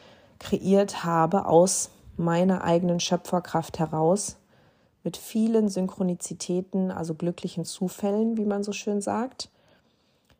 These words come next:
und Chancen, die sich mir geboten haben, die aber,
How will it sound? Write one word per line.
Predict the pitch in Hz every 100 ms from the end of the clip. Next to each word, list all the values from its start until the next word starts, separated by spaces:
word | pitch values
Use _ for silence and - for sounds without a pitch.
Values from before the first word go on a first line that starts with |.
| _ _
und | 185 180 170 170 170 - -
Chancen, | - 180 165 170 175 196
die | 196
sich | 196 202 202
mir | 202
geboten | 196 190 190 196 202 185
haben, | 190 190 214 254 359 _ _ _ _ _ _ _ _ _ _ - -
die | 160 180 -
aber, | 190 190 190 202